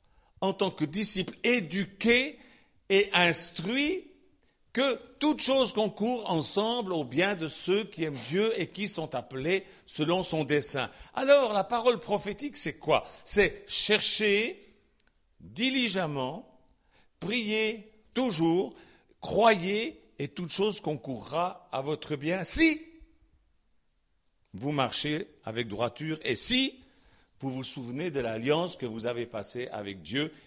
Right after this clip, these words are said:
et avec vos frères et sœurs. Vous me direz, « Ah bon, mais tu rajoutes à la parole de Dieu, la parole de Dieu dit pas ça. La parole de Dieu dit que toute chose concourt ensemble à ceux, au bien de ceux qui aiment Dieu et qui marchent et qui sont appelés selon son dessein. » Oui, mais c'est exactement ce que je viens de dire.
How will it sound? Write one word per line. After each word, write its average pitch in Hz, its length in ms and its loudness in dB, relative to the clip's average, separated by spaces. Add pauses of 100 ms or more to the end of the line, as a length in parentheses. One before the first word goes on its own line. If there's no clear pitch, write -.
(140)
et 101 100 -8
avec 104 220 -6
vos 92 120 -14
frères 107 240 -10
et 92 80 -12
sœurs. 87 380 -8 (1000)
Vous 123 100 -8
me 113 40 -8
direz, « 120 200 -6
Ah 107 40 -6
bon, 170 140 -6
mais 151 80 -6
tu 131 120 -8
rajoutes 127 320 -6
à 123 40 0
la 110 80 -2
parole 98 300 -10
de 143 80 -12
Dieu, 196 160 -6
la 147 100 -8
parole 127 240 -6
de 117 80 -8
Dieu 127 160 -10
dit 104 140 -14
pas 123 180 -10
ça. 190 220 -10 (280)
La 160 120 6
parole 185 260 2
de 175 80 -4
Dieu 180 240 -2
dit 180 240 -6 (220)
que 185 80 4
toute 185 240 -2
chose 208 240 0
concourt 180 340 -2
ensemble 175 420 -2
à 147 60 -2
ceux, - 160 -6
au 165 180 -2
bien 165 200 -2
de 151 80 -4
ceux 165 180 -2
qui - 140 -10
aiment 151 140 -8
Dieu 170 240 0
et 160 60 -2
qui 131 140 -4
marchent 156 340 -2 (240)
et 165 100 2
qui 156 120 -4
sont 165 220 0
appelés 156 280 0
selon 135 200 -6
son 131 180 -6
dessein. » 117 380 -2
Oui, 302 160 4
mais 117 200 -2
c'est 117 300 -6
exactement 123 380 -6
ce - 80 -10
que 147 80 -6
je 135 100 -6
viens 165 120 -6
de 165 40 -8
dire. 226 220 -4